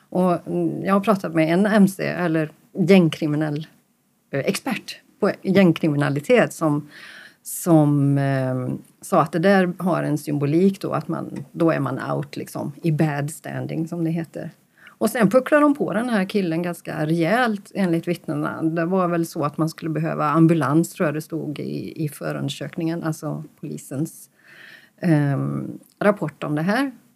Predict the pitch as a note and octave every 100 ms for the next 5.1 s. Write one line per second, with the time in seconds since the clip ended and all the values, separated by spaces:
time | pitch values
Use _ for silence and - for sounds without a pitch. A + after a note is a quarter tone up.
0 | _ - E3+ D#3 D#3 D#3+ E3 D#3 - -
1 | - _ B3 B3+ G#3+ D#3 - A3 G#3 A3
2 | F3 G3 F#3+ F#3+ F3+ E3+ - C4 B3+ B3+
3 | A#3+ F#3+ F#3+ G#3+ E3+ E3+ F3+ D#3+ F#3 B3+
4 | A3+ G3 G3 F#3+ E3+ D3 D#3+ E3 D#3 C3+